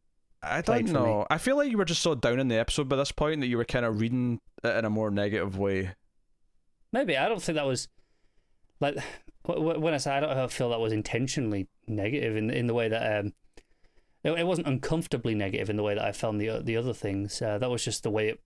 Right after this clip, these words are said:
Speaker 2: played for me. Uh, but you, you, you're probably right.
Speaker 1: Yeah, I don't know. I, d-, yeah, I, I thought there was no question. I'm surprised we're even having a debate about this. I thought there was no question that he stayed in the ship at the end.
Speaker 2: No,
Speaker 1: Is that
Speaker 2: fair enough.
Speaker 1: But, uh,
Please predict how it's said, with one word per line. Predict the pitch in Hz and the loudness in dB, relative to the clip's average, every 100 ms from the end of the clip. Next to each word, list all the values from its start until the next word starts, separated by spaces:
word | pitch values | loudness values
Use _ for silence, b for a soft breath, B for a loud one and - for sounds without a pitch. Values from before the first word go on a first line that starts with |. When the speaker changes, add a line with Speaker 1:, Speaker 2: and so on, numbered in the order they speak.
| - | -4
Speaker 2:
played | 117 110 95 | -2 0 -2
for | - | -2
me. | 107 101 95 - | -2 -2 -4 -2
Uh, | 107 | -2
but | 104 135 | -2 -2
you, | 139 147 147 | -2 -2 -2
you, | 151 190 | -2 -2
you're | 160 | -4
probably | 175 165 135 117 101 | -2 -2 -2 -2 -2
right. | 98 104 - _ _ _ _ _ _ _ _ _ _ _ _ | -2 -4 -10 _ _ _ _ _ _ _ _ _ _ _ _
Speaker 1:
Yeah, | 104 98 98 | -2 0 0
I | |
don't | 139 | 0
know. | 110 104 104 | 2 2 2
I, | 107 - | 0 -2
d-, | 71 117 | -2 0
yeah, | 107 98 - _ - | 0 -2 -10 _ -2
I, | 139 170 | 2 2
I | 180 | 2
thought | 190 | 2
there | 143 | 2
was | 117 | 0
no | |
question. | 110 - 143 | 0 0 2
I'm | 135 | 0
surprised | 143 - 139 143 | 0 0 0 2
we're | 117 | 2
even | 113 | 2
having | 110 104 | 0 0
a | 95 | -2
debate | 90 127 | 0 0
about | 123 95 | 0 0
this. | 104 | 2
I | 123 | 2
thought | 131 | 2
there | 113 | 0
was | 107 | 0
no | 107 | -2
question | - 123 135 - 104 95 - - _ _ _ _ | -2 0 0 0 -2 -4 -8 -20 _ _ _ _
that | 107 | -2
he | |
stayed | 107 113 | 0 -2
in | 98 | -2
the | 98 | -2
ship | - - | -2 -2
at | 98 | -2
the | 95 | 0
end. | 95 95 - _ _ _ _ | 0 -4 -10 _ _ _ _
Speaker 2:
No, | 139 | 0
Speaker 1:
Is | |
that | 120 | 2
Speaker 2:
fair | 147 175 | 2 0
enough. | 156 - _ _ _ - | -2 -8 _ _ _ -2
Speaker 1:
But, | 117 - _ _ - | 0 -2 _ _ -16
uh, | - | -12